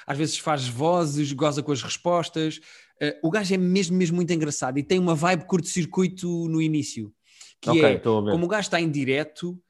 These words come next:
Speaker 1: o gajo está em personagem, e tudo pode acontecer,
Speaker 2: Yeah.
Speaker 1: podem-lhe mandar bocas, o gajo está a ler o, o chat ao lado, eh, há uma vibe de,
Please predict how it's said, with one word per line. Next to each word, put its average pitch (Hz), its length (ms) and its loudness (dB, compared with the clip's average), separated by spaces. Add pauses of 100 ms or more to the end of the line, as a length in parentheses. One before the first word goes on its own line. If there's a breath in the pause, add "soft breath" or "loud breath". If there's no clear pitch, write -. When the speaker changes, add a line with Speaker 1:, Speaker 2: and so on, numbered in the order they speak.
(180)
Speaker 1:
o 127 80 -8
gajo 170 140 -2
está 151 140 -6
em 147 60 -2
personagem, 170 920 -4
e 165 120 -6
tudo 196 240 -6
pode 180 160 -2
acontecer, 180 720 -2 (360 soft breath)
Speaker 2:
Yeah. 110 200 -4
Speaker 1:
podem-lhe 180 220 0
mandar 170 260 0
bocas, 185 340 0
o - 20 -2
gajo 165 180 -2
está 170 120 -4
a 170 40 0
ler 160 180 2
o, 151 200 0
o 139 200 -4
chat 147 340 -4
ao 127 100 -2
lado, 175 680 -4 (340 loud breath)
eh, 170 480 -2
há 185 140 -4
uma 208 160 -2
vibe 190 460 -2
de, 190 360 -2